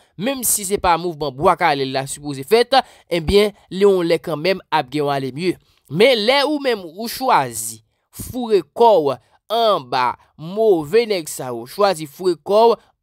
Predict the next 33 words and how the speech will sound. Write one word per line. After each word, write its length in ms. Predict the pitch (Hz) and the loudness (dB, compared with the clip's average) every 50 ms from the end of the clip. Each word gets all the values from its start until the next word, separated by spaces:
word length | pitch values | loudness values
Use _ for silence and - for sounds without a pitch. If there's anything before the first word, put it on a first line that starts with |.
| _ - | _ -4
anba 320 | 240 240 226 196 165 165 151 - | 0 0 0 2 0 -2 -2 -2
endividi 460 | 208 220 196 160 175 170 175 147 143 139 | -2 -2 -2 -2 -6 -12 -14 -12 -10 -8
sa 220 | - 160 139 135 | -6 -6 -4 -4
yo, 160 | 147 175 208 208 _ _ _ | -2 -2 -2 -4 _ _ _
se 140 | - - 202 | -8 -6 -4
kòmsi 240 | - 190 165 147 160 | -4 -4 -6 -6 -6
s 80 | - - | -6 -6
on 100 | 170 156 | -6 -8
chwa 280 | - - 170 180 185 - | -8 -2 0 0 0 2
ke 80 | - | 0
w 80 | 165 151 | -4 -6
fè 200 | - - 147 139 | -4 -6 -8 -8
tou 240 | - - 285 302 320 - _ _ _ _ _ _ _ | -2 0 0 0 0 -2 _ _ _ _ _ _ _
pou 100 | - 160 | -14 -12
ke 220 | 139 - 180 180 180 - _ _ _ _ | -4 -2 -2 -2 -2 -4 _ _ _ _
lavi 460 | 131 139 147 135 - - 143 160 175 | -2 -2 0 0 -2 -4 -6 -6 0
w 160 | 190 202 190 - _ _ _ _ - | 0 0 -2 -2 _ _ _ _ -6
pase 300 | 170 160 135 - 170 156 | -6 -6 -4 -4 -4 -4
nenpòt 400 | 143 139 143 - - 180 170 - - | -4 -6 -6 -4 -4 -4 -4 -4 -8
ki 100 | - 143 | -10 -6
fason, 380 | - 127 120 - - 185 190 190 _ _ _ _ | -6 -6 -6 -4 -4 -4 -4 -4 _ _ _ _
pou 100 | - 156 | -12 -12
ke 300 | 143 - - 190 196 208 214 - _ _ _ | -10 -6 2 4 4 4 4 0 _ _ _
ou 180 | - 160 156 135 | -6 -6 -6 -2
menm 360 | 131 170 196 190 180 156 135 151 | 0 0 0 0 0 -4 -8 -6
tou 220 | 240 262 269 247 - _ _ _ _ | -4 -4 -4 -4 -8 _ _ _ _
ou 160 | 180 190 - _ | -10 -10 -4 _
arive 960 | 185 196 170 147 135 123 139 131 123 117 110 107 107 131 156 160 165 160 _ _ _ _ _ - | 0 2 2 0 -2 -6 -8 -8 -10 -10 -12 -10 -4 -2 0 0 -2 -4 _ _ _ _ _ -8
ale 360 | 135 131 120 120 135 139 143 - - _ - | -8 -6 -4 -4 -4 -4 -4 -6 -10 _ -2
pèdi 540 | 170 147 131 123 113 113 - 143 165 196 180 | 0 0 0 -2 -4 -8 -8 -8 -6 -2 0
lavi 380 | 151 139 127 120 127 170 185 170 | 0 0 0 0 -2 -2 0 0
w 80 | 139 - | 2 2
paske 460 | 156 147 139 - - 214 214 180 | 0 0 0 -2 2 4 4 4